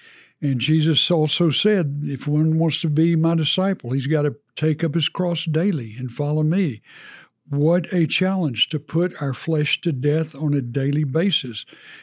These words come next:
And all those who are honest with ourselves know what a challenge that is. But dying to self and living unto Christ,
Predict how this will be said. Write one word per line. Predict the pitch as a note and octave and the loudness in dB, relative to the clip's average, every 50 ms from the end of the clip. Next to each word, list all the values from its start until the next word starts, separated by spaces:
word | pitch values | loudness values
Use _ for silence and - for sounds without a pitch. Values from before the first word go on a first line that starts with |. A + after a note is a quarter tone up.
| - _ | -12 _
And | - D3+ D3 | -2 0 2
all | D3 D#3 E3 E3+ | 4 4 4 4
those | D#3+ E3+ E3 E3 D3+ - | 4 4 4 4 2 2
who | E3 | 2
are | E3 D#3 C#3+ | 2 2 4
honest | D3+ F#3 G3+ F3 D3 - - | 4 2 2 2 0 -2 -2
with | D3 C#3 C#3 | -4 -2 -2
ourselves | C3+ B2+ - - D#3+ D#3 C#3+ C3 A#2+ B2+ | -2 -2 -2 0 0 0 0 0 -2 0
know | C3+ C#3+ E3+ F#3+ F3 D3+ C#3 C3 C3+ - - - - - - - _ _ _ | 0 2 2 2 2 2 0 -2 -4 -6 -12 -20 -20 -20 -20 -20 _ _ _
what | D#3 D#3 D3+ | 0 0 2
a | D3 D3+ C#3+ | 2 2 0
challenge | - - - F#3+ G3 F#3+ F#3+ E3+ C#3+ C3 C3 B2+ B2 - _ _ _ _ - - _ _ _ _ | 0 0 0 2 2 2 2 2 0 0 -2 -4 -6 -8 _ _ _ _ -20 -20 _ _ _ _
that | D3+ C3+ B2 D3 D#3 D#3+ D#3+ | -6 -2 0 2 2 4 4
is. | E3+ G3+ G#3+ F3 B2+ G#2 - - - - - _ _ - _ _ _ _ _ _ _ D#3+ | 4 2 2 0 2 2 2 2 2 -2 -12 _ _ -20 _ _ _ _ _ _ _ 0
But | C#3+ D#3 D3 C#3 C3 B2 | 0 0 0 0 -2 0
dying | D3+ C#3+ D3 D#3+ F#3 G3 F#3+ F#3 | 2 2 4 4 4 4 4 4
to | G#3 D#3+ | 4 2
self | - - A3+ G#3+ G3 F3+ - - - - - | 2 2 0 2 0 -2 -2 -4 -10 -16 -8
and | - D#3 D3+ C#3+ C#3+ | -4 -2 0 2 2
living | C#3 C#3+ D3+ D#3+ D#3+ E3 F3+ F3 F3 F#3+ | 2 2 2 2 4 2 2 2 2 0
unto | - F3 F3 D#3+ D#3 D3 - E3+ | -2 0 2 2 2 2 0 -4
Christ, | D#3 - - G3 G3+ F#3 E3 C3 A#2+ - - - - | -6 -2 -2 -2 -2 -2 -2 -2 -2 -4 -4 -6 -12